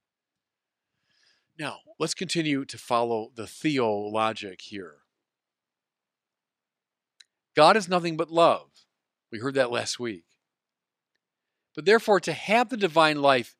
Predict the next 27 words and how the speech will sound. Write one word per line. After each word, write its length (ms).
in 220
you 400
is 140
to 120
become 520
utterly 360
conformed 1000
to 120
that 400
love. 400
To 120
have 260
the 100
law 600
written 280
on 200
one's 240
heart 640
is 160
to 160
live 340
out 320
the 100
law 460
of 140
the 80
gift, 580